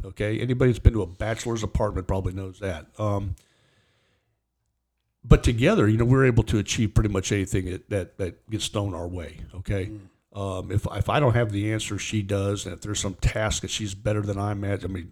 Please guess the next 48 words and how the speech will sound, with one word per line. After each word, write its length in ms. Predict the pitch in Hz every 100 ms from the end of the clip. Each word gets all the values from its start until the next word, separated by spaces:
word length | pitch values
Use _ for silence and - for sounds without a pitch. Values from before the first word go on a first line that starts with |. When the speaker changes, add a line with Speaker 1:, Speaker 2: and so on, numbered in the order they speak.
| -
Speaker 1:
she, 240 | - 110 107
she 220 | - 113
does 300 | 107 95 85
it. 100 | - _
Okay, 200 | 98 104
we, 180 | 101 120
we 140 | 113 131
rely 400 | 101 101 104 101
on 220 | 90 92
one 100 | 90
another 300 | 92 92 90
to 100 | 90
get, 280 | 98 - _
get 160 | 104
through 180 | - 90
life. 320 | 92 95 - - - _ _ _ _
And 160 | 113 127
this 160 | -
is 180 | 226 -
what 140 | 127 117
you're 160 | 226
absolutely 440 | 196 233 - 110 95
correct. 380 | - 139 147 95
What 160 | 104
I 180 | 110 190
see 320 | - - 110
happening 640 | 95 117 123 101 92 92 - _ _ _ _ _
is, 380 | 113 113 110 107 -
is 180 | 110 104
the 100 | 101
guy 280 | 117 147
is 280 | 156 107 110
not 240 | 120 123 -
taking 280 | 123 117 113
out 160 | 104
the 100 | -
trash. 640 | - 131 127 85 80 - - _ _ _
Okay, 440 | 98 - 113 123 117 _ _ _ _ _
and 120 | 113
she 200 | - 165
has 260 | 165 120 -
to 80 | 117
say, 200 | - 113
"Well, 120 | 110
I 80 | 135
can't, 400 | - 131 110 -
you 60 |
know, 240 | 110 98